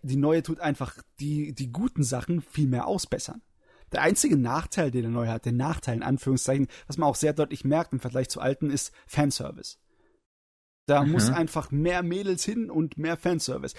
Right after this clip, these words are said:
Speaker 1: Dass mehr Mädels drin sind, ist eigentlich gut, weil das sind viel mehr interessante Charaktere. In der alten Serie war nur einfach nur ein Quotenmädel drin.
Speaker 2: Ach so.
Speaker 1: Bis auf unsere Außerirdischen, ne, von Iskander, die, die
Speaker 2: Mhm.
Speaker 1: auf der ganzen, äh, in der, äh, Yamato war nur ein Quotenmädel.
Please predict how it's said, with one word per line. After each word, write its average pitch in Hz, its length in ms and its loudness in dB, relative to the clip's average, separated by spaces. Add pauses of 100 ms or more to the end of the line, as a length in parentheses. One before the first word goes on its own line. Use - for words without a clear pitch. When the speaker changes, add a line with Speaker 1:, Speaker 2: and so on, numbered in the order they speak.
(140)
Speaker 1:
Dass 165 160 0
mehr 165 120 6
Mädels 214 340 0
drin 156 180 0
sind, 135 160 -2
ist 80 40 -12
eigentlich 135 280 0
gut, 208 280 0
weil 127 120 0
das 127 140 -4
sind 135 120 -4
viel 190 220 -4
mehr 175 160 2
interessante 139 400 -4
Charaktere. 131 560 -2 (260)
In 135 60 0
der 139 100 0
alten 160 240 0
Serie 139 340 2 (200)
war 143 180 2
nur 147 120 0
einfach 143 220 -2
nur 143 140 -2
ein 156 180 -2
Quotenmädel 135 600 0
drin. 117 300 -4 (240)
Speaker 2:
Ach 170 140 8
so. 262 360 4 (360)
Speaker 1:
Bis 180 200 6
auf 139 260 -4
unsere 127 480 -4
Außerirdischen, 123 680 -6 (560)
ne, 131 180 -2
von - 160 -6
Iskander, 131 520 0
die, - 180 -12 (140)
die 110 260 -6
Speaker 2:
Mhm. 143 380 -4
Speaker 1:
auf 151 120 0
der 147 120 4
ganzen, 165 480 -2
äh, 151 300 -6
in 147 140 -6
der, 151 120 2
äh, 135 80 -6 (460)
Yamato 156 460 0
war 151 120 4
nur 160 100 -2
ein 180 120 -4
Quotenmädel. 127 600 -2